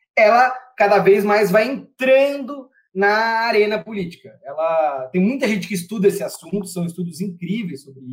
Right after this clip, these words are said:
isso, que mostram como ela é herdeira dessa tradição, é, é, mais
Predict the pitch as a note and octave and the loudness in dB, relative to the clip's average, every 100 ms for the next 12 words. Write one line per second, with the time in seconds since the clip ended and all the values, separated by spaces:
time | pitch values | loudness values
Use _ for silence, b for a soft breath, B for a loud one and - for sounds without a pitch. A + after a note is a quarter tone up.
0 | E3 F#3+ - _ _ - G#3+ A3 G#3 G3 | -10 -10 -12 _ _ -6 2 4 4 4
1 | F3+ G3 G3 F#3+ F#3+ A3+ F3 C#3 G3 B3+ | 4 4 6 6 6 4 2 2 4 6
2 | E3+ B2+ - E3 D#3+ B2 - E3+ E3+ - | 4 0 -6 -8 -6 -6 -2 -2 -2 -6
3 | - F3+ F3 - _ _ _ - D3 D3+ | -4 -2 -2 -6 _ _ _ -8 -6 -6
4 | D3+ D3 C#3+ C#3 C3+ C3+ E3 F3 E3 D3 | -8 -6 0 4 4 2 0 2 2 -2
5 | B2+ A#2 - - | -4 -8 -14 -20